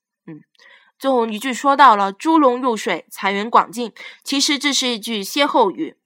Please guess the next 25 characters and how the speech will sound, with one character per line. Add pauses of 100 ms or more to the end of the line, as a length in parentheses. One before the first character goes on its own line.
(260)
因
为
那
个
猪
笼
啊，
到
处
都
是
孔， (260)
所
以
四
面
八
方
的
水 (220)
就
都
会
进
来。